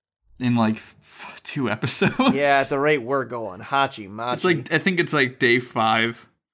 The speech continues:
Speaker 2: Suddenly, something weird happens to that plastic stick weapon of his.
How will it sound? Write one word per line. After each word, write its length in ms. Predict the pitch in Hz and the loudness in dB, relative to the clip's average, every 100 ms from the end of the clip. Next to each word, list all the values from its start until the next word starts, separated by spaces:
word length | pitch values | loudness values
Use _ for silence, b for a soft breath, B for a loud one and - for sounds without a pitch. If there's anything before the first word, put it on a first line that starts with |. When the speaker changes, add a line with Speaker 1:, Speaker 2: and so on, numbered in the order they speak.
| _ _ | _ _
Speaker 2:
Suddenly, 680 | - - - 247 214 135 127 | -20 -6 0 0 0 -4 -4
something 500 | 127 226 320 415 180 | -4 -6 -4 -4 -4
weird 280 | 151 196 320 | 0 0 0
happens 500 | 165 160 151 143 135 | 0 -2 -2 -6 -8
to 100 | 143 | -6
that 220 | 135 123 - | -4 -4 -4
plastic 580 | 156 156 160 160 139 - - | -2 -2 -4 -4 -6 -8 -18
stick 400 | - - 233 - | -14 0 0 0
weapon 320 | 120 123 120 | -2 -2 -4
of 120 | 104 | -8
his. 440 | - 98 90 - | -6 -6 -6 -10